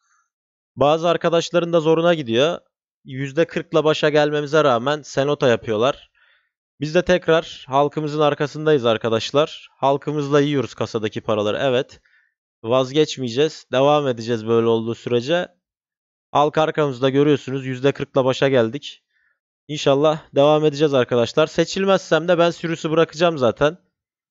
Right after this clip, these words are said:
Bunu da söyledim. Daha iyi birisi varsa buyursun geçsin abi, sunucuyu kalkındıran. Bana gem kırıyor, şunu bunu yapıyor diyorlar. Üç gün gem kırmadım.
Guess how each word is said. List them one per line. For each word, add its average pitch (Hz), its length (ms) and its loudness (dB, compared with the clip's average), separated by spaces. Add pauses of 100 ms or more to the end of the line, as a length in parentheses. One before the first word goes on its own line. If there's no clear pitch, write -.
(180)
Bunu 147 160 0
da 151 100 4
söyledim. 147 540 2
Daha 160 260 2
iyi 160 120 0
birisi 160 320 -6
varsa 165 560 0
buyursun 147 440 -6
geçsin 143 320 0
abi, 113 200 0
sunucuyu 120 400 -8
kalkındıran. 120 680 -2 (480)
Bana 151 200 2
gem 165 260 0
kırıyor, 151 300 -2
şunu 147 240 -4
bunu 151 140 -2
yapıyor 131 360 0
diyorlar. 127 380 2 (100)
Üç - 240 -12
gün 156 180 -6
gem 160 200 2
kırmadım. 139 560 -4